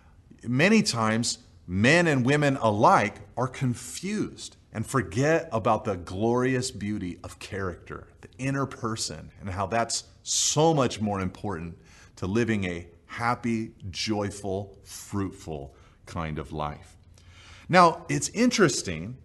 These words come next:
that it says here that the servant, did you notice that in verse twenty-one? He gazed at her to learn whether or the, whether the Lord had prospered his journey or not. We might be tempted to say to him,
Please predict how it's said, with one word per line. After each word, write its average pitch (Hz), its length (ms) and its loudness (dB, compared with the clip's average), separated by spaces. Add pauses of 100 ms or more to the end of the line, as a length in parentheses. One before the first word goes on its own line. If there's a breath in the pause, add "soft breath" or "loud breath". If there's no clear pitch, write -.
that 127 120 0
it 123 100 -2
says - 440 2
here 101 200 -2
that 107 160 -6
the 117 100 -4
servant, 185 540 0
did 147 160 -2
you 208 80 0
notice 175 360 0
that 101 180 2
in 104 100 -2
verse 117 260 0
twenty-one? 104 640 -4 (480 soft breath)
He 165 200 -2
gazed 170 680 0
at 131 260 -2
her 143 220 -2
to 135 200 -6
learn 117 560 -2 (500 soft breath)
whether 175 400 4
or 135 200 4
the, 123 120 2
whether 175 520 4
the 127 140 6
Lord 156 420 2
had 117 280 -4
prospered 180 760 0
his 107 300 -4
journey 95 560 -2
or 110 200 -2
not. 113 420 -2 (420 loud breath)
We 233 160 8
might 208 220 8
be 127 80 6
tempted 123 400 0
to 117 320 2
say 208 380 6
to 127 180 4
him, 120 340 2